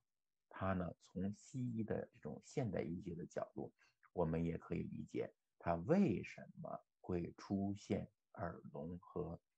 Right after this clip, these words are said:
咽干的这个问题。那么呢，就是这个，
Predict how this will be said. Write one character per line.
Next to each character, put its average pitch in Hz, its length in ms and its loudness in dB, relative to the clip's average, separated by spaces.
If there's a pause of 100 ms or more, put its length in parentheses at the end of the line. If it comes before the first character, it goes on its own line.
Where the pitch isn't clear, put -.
(240)
咽 107 400 6
干 117 300 2
的 85 160 -2
这 - 80 -6
个 - 160 -10
问 85 120 -8
题。 - 140 -20 (240)
那 101 140 4
么 87 200 2
呢， 85 140 0 (1040)
就 90 160 4
是 - 340 0 (640)
这 92 160 4
个， 50 600 0